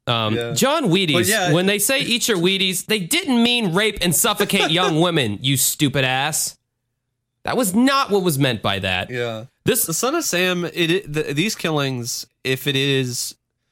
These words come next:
Speaker 2: by a bunch of Satanists, makes it even more terrifying. But at the same time, it's still equally as ter-, terrifying if it's just one guy doing all this, because he really did wreak havoc and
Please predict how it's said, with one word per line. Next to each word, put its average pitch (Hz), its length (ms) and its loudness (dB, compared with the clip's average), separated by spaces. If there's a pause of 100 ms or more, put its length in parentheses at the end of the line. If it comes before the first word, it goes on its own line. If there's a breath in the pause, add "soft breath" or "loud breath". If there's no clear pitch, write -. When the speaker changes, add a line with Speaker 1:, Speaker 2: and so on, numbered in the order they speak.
(220)
Speaker 2:
by 123 480 -2 (220)
a 131 100 -2
bunch 127 220 -2
of 113 80 -6
Satanists, 117 600 -4
makes 123 240 -4
it 120 80 -2
even 120 360 -4
more 117 200 -2
terrifying. 165 680 -4 (380)
But 147 80 -2
at 135 60 -2
the 131 60 0
same 160 380 0
time, 135 640 -2 (340)
it's 135 220 -2
still 143 560 0
equally 131 340 -2
as 117 80 -4
ter-, 120 280 -2
terrifying 113 680 -4
if 107 80 -8
it's 107 100 -10
just - 160 -10
one 117 220 -2
guy 110 240 -2
doing 104 280 -6
all 101 180 -6
this, 101 280 -10
because 113 560 -6 (420)
he 175 160 0
really 151 360 0
did 131 160 0
wreak 117 260 -4
havoc 107 580 -8 (300)
and 113 680 -2